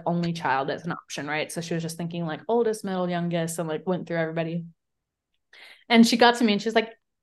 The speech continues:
"You give off, like, youngest kid energy." And I was like, "Ooh." And she was like, "Yeah, you just, like, seem, like, just really cute and young and just, like,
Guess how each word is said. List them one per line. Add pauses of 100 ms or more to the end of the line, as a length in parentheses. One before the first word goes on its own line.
(320)
"You
give
off,
like,
youngest
kid
energy." (460)
And
I
was
like,
"Ooh."
And
she
was
like, (380)
"Yeah,
you
just,
like, (140)
seem,
like,
just
really
cute
and
young
and
just,
like,